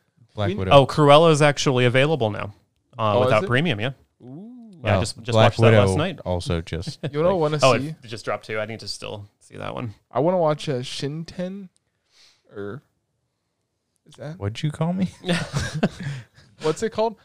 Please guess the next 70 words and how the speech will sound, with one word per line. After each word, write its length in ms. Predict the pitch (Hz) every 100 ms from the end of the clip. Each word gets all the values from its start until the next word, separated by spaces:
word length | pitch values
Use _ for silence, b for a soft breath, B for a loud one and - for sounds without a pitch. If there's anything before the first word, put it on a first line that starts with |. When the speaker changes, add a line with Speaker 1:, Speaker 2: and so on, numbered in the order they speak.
| _
Speaker 2:
I 60 | 151
don't 140 | 208
remember 180 | 233 233
the 80 | 220
name 140 | 170 170
of 40 |
the 60 | 147
movie. 200 | 135 117
I 40 |
just 220 | 143 156
saw 220 | - 151
the 80 | 151
actor, 400 | 131 147 151 170
and 160 | 180 160
I 40 |
love 380 | 131 113 135 147
the 120 | 147
actor 440 | 95 120 131 175 170
'cause 160 | -
I've 140 | 135 135
seen 180 | -
him 80 | 143
in 80 | 135
a 20 |
whole 120 | 135
bunch 160 | 143 147
of 80 | 143
other 180 | 120 143
movies. 540 | 123 123 175 180 - _ _ _ _ _
Speaker 1:
Uh, 920 | - - 87 90 85 87 92 127 110 82
Speaker 2:
Um, 120 | 101 _ _ _ _ -
oh, 120 | 139
what's 140 | 143 156
it 20 |
called? 220 | - 180
Shin-, 180 | 160 165 _
Shinten? 540 | - - 165 175 190 208
Speaker 3:
Can 140 | 131
you 100 | 110
tell 180 | 110 101
us 120 | 104
who 60 | 110
the 100 | 98
actor 320 | 98 147 -
is? 180 | 262 - _ _ _
Speaker 2:
I 100 | 139
don't 160 | 143 135
know 120 | 117
his 140 | 101 -
name. 180 | - 143 _ _ _
Speaker 3:
Well, 180 | 117 110
then 180 | 110 107
you're 140 | 104
out 140 | 107
of 60 | 117
luck. 140 | 196 233
Speaker 2:
I'm 200 | 214 240
so 300 | 151 165 170 175
bad 140 | 175
with 200 | 175 170
Speaker 1:
Oh, 300 | 165 160 143
Speaker 2:
actor 180 | - 202
Speaker 1:
I 140 | 127 139
know 140 | 143
Speaker 2:
names. 100 | 131
Speaker 1:
what 80 | 117
you're 60 | 117
talking 260 | 117 107
about. 300 | 107 104 98
The 600 | 117 113 110 107 104 98